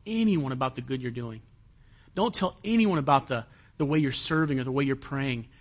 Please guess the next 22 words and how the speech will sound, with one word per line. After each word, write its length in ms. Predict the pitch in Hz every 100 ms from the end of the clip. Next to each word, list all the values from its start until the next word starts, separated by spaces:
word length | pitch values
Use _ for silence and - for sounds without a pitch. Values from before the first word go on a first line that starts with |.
| - -
Just 180 | 190 160
wait 260 | 151 185
to 80 | 190
see 180 | - 170
how 180 | 143 135
God 460 | 117 135 143 139
begins 320 | 135 135 135
to 80 | -
interact 400 | 147 135 135 147
with 120 | 131
you 80 | 131
and 100 | 127
interact 300 | 135 139 139
with 140 | 139 -
the 80 |
things 240 | 131 135 127
you're 80 | 131
praying 260 | 135 127
about. 240 | 123 117 - - _ - - -
Just 200 | 180 -
test 300 | 175 160
it. 80 | 123